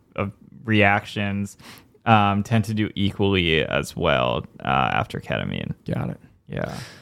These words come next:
Speaker 2: I, I'm excited. I want, uh, I, w-, I would love to see people in my life seek this out.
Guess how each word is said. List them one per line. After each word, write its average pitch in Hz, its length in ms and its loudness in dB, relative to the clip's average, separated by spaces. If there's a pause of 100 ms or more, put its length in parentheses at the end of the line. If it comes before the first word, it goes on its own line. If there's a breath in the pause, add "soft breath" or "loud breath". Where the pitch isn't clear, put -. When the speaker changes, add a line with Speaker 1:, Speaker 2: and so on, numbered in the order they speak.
(200 loud breath)
Speaker 2:
I, 170 220 6
I'm 160 240 6
excited. 170 380 10
I 143 80 10
want, 156 880 8
uh, 139 40 0 (1120)
I, 120 60 -2
w-, 120 240 4
I 139 100 2
would 135 200 4
love 123 440 6
to 123 80 2
see 123 200 6
people 113 340 8
in 107 60 8
my 104 160 6
life 104 560 4 (420)
seek - 320 4
this 113 240 4
out. 110 280 4